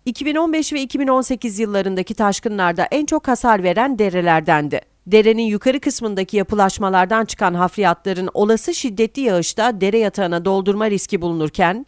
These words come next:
derede su ısıtıcı tanka varana kadar her çeşit çöp bulunuyor.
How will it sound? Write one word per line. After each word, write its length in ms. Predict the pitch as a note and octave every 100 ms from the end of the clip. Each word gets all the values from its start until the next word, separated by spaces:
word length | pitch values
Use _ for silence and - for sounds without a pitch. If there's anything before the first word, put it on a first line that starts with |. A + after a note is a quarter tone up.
| _ -
derede 440 | F#3 A3+ A3+ A3+ A#3
su 220 | - C#4
ısıtıcı 460 | D4 D4 C#4 A3+
tanka 420 | B3 A3+ G#3 A#3+ G#3
varana 320 | G3 G#3 C4+
kadar 400 | B3 E3+ D#3+ E3+
her 260 | F#3 D#4+
çeşit 380 | - C#4+ - B3
çöp 260 | - A3 -
bulunuyor. 560 | D#3+ D#3+ D3+ A#2+ G#2+